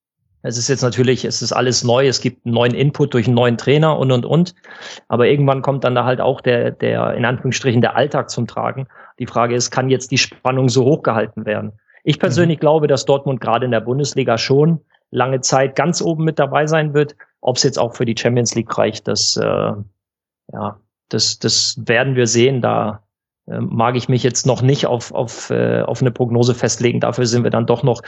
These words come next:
Speaker 1: zu früh. Aber für die Bundesliga reicht die Qualität dann, äh, definitiv doch aus.
Speaker 2: Aber finde ich durchaus erstaunlich, ähm, da stellst du dich schon gegen gefühlt eine Mehrheit derjenigen, die gerade auf so einen fahrenden, äh, Dortmund, äh, Hype-Train aufspringen,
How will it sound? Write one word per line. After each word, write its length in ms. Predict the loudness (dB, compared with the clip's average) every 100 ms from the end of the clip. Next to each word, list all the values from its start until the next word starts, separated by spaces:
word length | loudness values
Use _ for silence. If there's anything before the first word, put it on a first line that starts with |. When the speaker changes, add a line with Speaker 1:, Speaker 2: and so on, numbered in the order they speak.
| -16 -8
Speaker 1:
zu 160 | 0 0
früh. 320 | 2 2 2 0 -16 -4
Aber 260 | 0 0
für 160 | 0 0
die 120 | 0
Bundesliga 520 | 2 2 2 2 0 2
reicht 260 | 0 0
die 80 | -4
Qualität 500 | -2 -4 -4 -4 -4
dann, 240 | -4 -4
äh, 380 | -6 -8 -8 -10 -2
definitiv 540 | -2 0 0 0 -4 -2
doch 180 | -4 -4
aus. 380 | -4 -4 -6 _ _ _ _ _ _ _ _ _ _ _ -14 -8 0
Speaker 2:
Aber 200 | 0 2
finde 140 | 0
ich 80 | 2
durchaus 300 | 2 2 0
erstaunlich, 720 | -4 0 2 4 2 0 0
ähm, 240 | 0 0
da 120 | 0 0
stellst 340 | 0 -2 0
du 40 |
dich 160 | -2 0
schon 220 | 0 0
gegen 260 | 0 0 0
gefühlt 480 | -2 0 2 2 0
eine 180 | 0 2
Mehrheit 800 | 4 4 4 2 0 -4 -6 -2
derjenigen, 480 | 0 2 2 2
die 100 | 2
gerade 400 | 2 2 2 0
auf 80 | 0
so 120 | 0 0
einen 200 | 0 -2 -10 -8
fahrenden, 640 | 0 2 4 4 4 2 2
äh, 240 | 2 2
Dortmund, 500 | 2 0 2 2 2
äh, 140 | 0 -2 0
Hype-Train 720 | 0 -2 -4 0 2 2 2
aufspringen, 760 | 0 -2 -6 -2 2 2 2